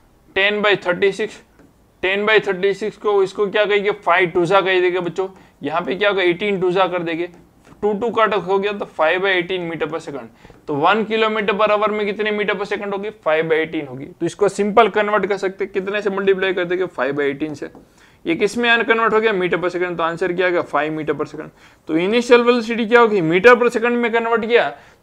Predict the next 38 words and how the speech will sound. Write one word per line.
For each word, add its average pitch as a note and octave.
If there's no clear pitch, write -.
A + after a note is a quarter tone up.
तो G3
क्या G#3+
ये A3+
फ़ाइव F3+
meter F#3
per F#3
second F3
आ E3+
गई। E3+
Similarly A#3
बच्चों, D3+
इसको F3
थर्टी A#3
सिक्स C4
kilometer A3+
per A3
hour G3
है, F3+
इसको F3
कन्वर्ट G#3+
करना G#3+
हो G#3+
तो G3+
थर्टी F#3
सिक्स G#3
को A3
कितने G#3+
से G#3+
कर G#3+
देगा? G3+
Again G#3
five G3
by G3
eighteen G3+
से G3+
मल्टीप्लाई F#3
कर F3
दिया F3